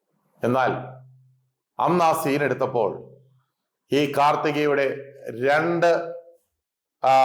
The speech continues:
ചെകിടിലും ആ ഞാഞ്ഞ് കമലഹാസൻ അടിച്ചു. മൂക്കിൽ കൂടെയും വായിൽ കൂടെയും ഒക്കെ ബ്ലഡ് വന്നു. ഇത്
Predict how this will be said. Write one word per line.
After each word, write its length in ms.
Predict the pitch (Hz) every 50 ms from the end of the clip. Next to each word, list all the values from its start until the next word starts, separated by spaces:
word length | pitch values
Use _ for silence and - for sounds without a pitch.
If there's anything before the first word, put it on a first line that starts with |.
| 131 131 131 131 - - - - - _ - -
ചെകിടിലും 720 | 160 151 139 - 151 143 135 113 - - - - - - - - _ _ _ _ _ _ _ _ _ _ -
ആ 240 | 123 135 143 151 156
ഞാഞ്ഞ് 720 | 151 147 143 143 143 147 156 151 143 143 139 - - - - -
കമലഹാസൻ 540 | 127 123 123 123 104 113 110 - - 107 101
അടിച്ചു. 320 | 95 95 87 - - - _ _ _ _ _ _ _ _ _ _ _ _ _ _ _ _ _ _ _ _ _ _ _ _ _ _ _ _ _ _ _ _ _ _ _ _ _ - - - -
മൂക്കിൽ 320 | 151 175 190 180 - - 175
കൂടെയും 420 | 185 185 185 180 175 170 175 170
വായിൽ 280 | 156 160 170 180 185 180
കൂടെയും 420 | 180 180 180 180 175 170 160 143
ഒക്കെ 420 | - - 160 143 120 110 - - - 131
ബ്ലഡ് 320 | 123 143 151 147 147 165
വന്നു. 380 | 147 127 - - - - _ _ _ _ _ _ _ _ _ _ _ _ _ _ _ _ _ _ _ _ _ _ _ _ _ _ _ _ _ _ _ _ _ _ _ _ _ _ - - - - - -
ഇത് 220 | 147 151 180 185